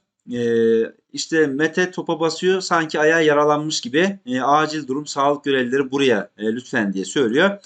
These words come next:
Sağlık görevlilerini çağırıyor. Burada, e, tekrar bir tahminde bulunmamız, e, isteniyor sevgili öğrencilerim. İkinci tahmini nasıl yapabilirsiniz?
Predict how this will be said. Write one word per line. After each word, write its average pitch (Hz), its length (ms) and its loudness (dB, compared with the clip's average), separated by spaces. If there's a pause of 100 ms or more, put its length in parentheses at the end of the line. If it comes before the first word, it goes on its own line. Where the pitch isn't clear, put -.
Sağlık 143 420 -2
görevlilerini 101 400 -2
çağırıyor. 151 400 -6
Burada, 214 420 0 (220)
e, 139 180 -6
tekrar 185 420 0
bir 202 80 -8
tahminde 165 460 -2
bulunmamız, 104 580 -6
e, 98 220 -6
isteniyor 160 380 -6
sevgili 165 280 -4
öğrencilerim. 165 240 -6
İkinci 196 320 -4
tahmini 156 340 -2
nasıl 170 240 -4
yapabilirsiniz? 165 680 -4